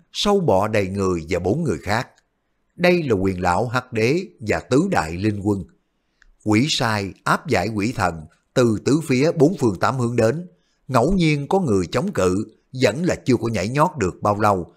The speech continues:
đã bị đập vào trong mặt. Nơi đây không chỉ cai quản Thái Thuấn Tinh, đồng thời còn có cai quản tinh thần trong bán kính hàng ngàn tỷ dặm. Cho nên khối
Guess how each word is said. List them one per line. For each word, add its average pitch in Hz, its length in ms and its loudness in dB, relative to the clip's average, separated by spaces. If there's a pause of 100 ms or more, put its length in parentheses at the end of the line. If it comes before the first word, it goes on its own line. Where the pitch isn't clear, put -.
(100)
đã 135 120 -2
bị 85 240 -2
đập - 260 -4
vào 92 160 -4
trong 104 180 -6
mặt. 85 180 -4 (840)
Nơi 110 240 4
đây 101 200 2 (340)
không 196 300 0
chỉ 104 200 -2
cai 143 280 -2
quản 92 300 -4
Thái 147 280 -2
Thuấn 151 180 -4
Tinh, 107 380 0 (180)
đồng 131 280 0
thời 113 240 2
còn 107 220 0
có 143 60 -4
cai 160 260 0
quản 92 260 -2
tinh 156 260 -2
thần 87 280 -2 (220)
trong 95 260 -2
bán 120 260 -2
kính 147 200 0
hàng 90 300 -4
ngàn 87 260 -4
tỷ 95 200 -4
dặm. 80 160 -2 (880)
Cho 131 100 4
nên 107 400 2
khối 170 240 4